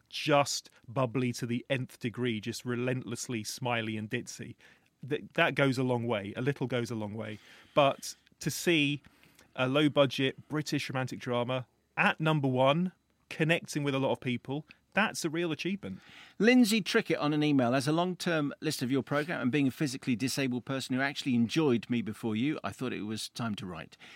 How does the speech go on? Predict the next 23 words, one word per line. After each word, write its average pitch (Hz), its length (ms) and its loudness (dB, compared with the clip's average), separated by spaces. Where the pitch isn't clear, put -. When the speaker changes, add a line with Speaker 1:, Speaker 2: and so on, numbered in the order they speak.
Speaker 2:
I 120 140 -2
was 113 260 -2
introduced 131 540 -4
to 131 80 -8
your 120 80 -4
show 117 200 -4
by 110 180 -4
my 110 300 -2
older 120 240 -2
sister, - 360 -8
Kate - 340 -8
Knaggs. 120 680 -4
She - 160 -4
has 127 160 -2
now 135 120 0
left 156 300 -2
your 101 120 -6
church - 360 -8
in 120 140 0
favour 131 340 -4
of 127 100 -4
knitting 143 440 -2
podcasts." - 880 -14